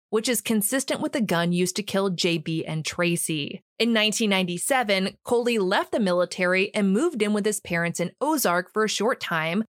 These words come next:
before he settled in a home on Linsby Drive, which is about a half a mile from that Big Little store on Herring Avenue, where the Mazda was found. Before nineteen ninety-seven was over, Coley started working as a long-haul trucker.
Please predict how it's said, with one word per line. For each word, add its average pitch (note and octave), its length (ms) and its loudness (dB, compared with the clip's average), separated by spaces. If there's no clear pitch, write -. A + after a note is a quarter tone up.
before A#3+ 260 0
he C4 160 0
settled C4 380 0
in E4+ 120 0
a E4 60 0
home F#3 400 0
on G3 240 0
Linsby A#3 460 -2
Drive, E3 480 0
which F#3+ 180 -2
is F#3+ 80 0
about G3+ 220 0
a - 180 -6
half A3+ 240 0
a C#4 60 0
mile C4+ 400 2
from A3 240 0
that C4 180 0
Big F3 200 0
Little E3 320 0
store E3 420 0
on - 100 0
Herring D#3+ 400 -2
Avenue, E3+ 540 -2
where D#3 400 -2
the E3 80 0
Mazda F3 520 2
was D3+ 240 -4
found. D3 580 -4
Before A3 320 0
nineteen G#3+ 400 0
ninety-seven F3+ 600 0
was E3 240 -6
over, G3+ 560 0
Coley E4 340 2
started B3 360 0
working F3+ 420 0
as G3 140 -2
a F#3 60 0
long-haul F3 680 0
trucker. - 680 -4